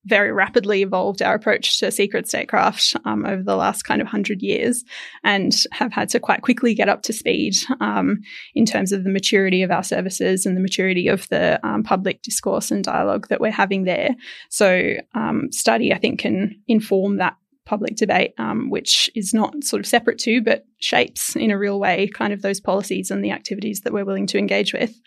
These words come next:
Um, but I think there's also an inherent value in, um, studying things like secret statecraft and, um, applying some scrutiny there. Um, and I think the more that government,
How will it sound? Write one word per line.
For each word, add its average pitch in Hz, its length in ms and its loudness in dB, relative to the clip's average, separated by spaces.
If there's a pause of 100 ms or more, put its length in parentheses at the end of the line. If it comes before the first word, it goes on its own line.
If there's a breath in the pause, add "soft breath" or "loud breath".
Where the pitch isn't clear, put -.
(320 loud breath)
Um, 220 160 6
but 262 120 6
I 277 40 6
think 339 200 6
there's 294 160 6
also 208 320 4
an 202 80 4
inherent 196 400 2
value 185 480 2
in, 185 320 0
um, 180 260 -4
studying 175 640 2 (300 loud breath)
things 220 200 2
like - 160 -2
secret - 360 -4
statecraft - 540 0
and, 196 280 2
um, 185 400 -2
applying 190 460 2
some 202 160 0
scrutiny 196 460 -2
there. 190 380 2 (440 loud breath)
Um, 190 380 2 (200)
and 202 340 2 (140)
I 190 40 -6
think 233 220 2
the 233 60 0
more 190 300 2
that - 240 0 (640)
government, 190 640 0